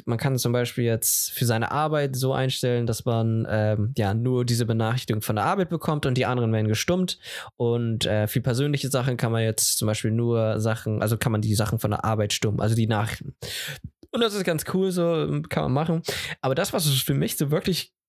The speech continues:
geändert hat, ist, ähm, man kann entsprechend auch für jeden Focus-Mode kannst du einen anderen Homescreen dir, äh, einstellen.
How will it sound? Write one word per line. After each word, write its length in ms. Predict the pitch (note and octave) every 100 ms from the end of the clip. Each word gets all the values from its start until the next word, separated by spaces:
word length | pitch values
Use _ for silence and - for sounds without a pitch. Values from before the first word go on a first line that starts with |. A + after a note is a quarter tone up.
| -
geändert 340 | C3 F3+ B3
hat, 220 | D3 - _ _ _ _ _ - F3 - - _
ist, 380 | F#3 E3 D3 -
ähm, 400 | C#3 C3+ C3 B2 _ _ _ _ _ - -
man 180 | A#2 A#2+
kann 260 | - D3+ G3
entsprechend 640 | D3+ - - G#3+ - D3+
auch 280 | B2+ F3+ -
für 180 | - D#3
jeden 400 | C3 F#3 A3+ A3
Focus-Mode 800 | - G3+ G3 D3+ C#3 C3 A#3+ - - - - - _
kannst 240 | - D#3+
du 60 | -
einen 100 | B2
anderen 440 | - G#3 G3 D#3 C#3
Homescreen 760 | F#3 G#3 - A2 A2 B2 - _ _ _ -
dir, 500 | A#2 A2+ A#2 A2 A2 A2 G#2+ G#2 -
äh, 40 |
einstellen. 460 | A#2+ A#2+ - A2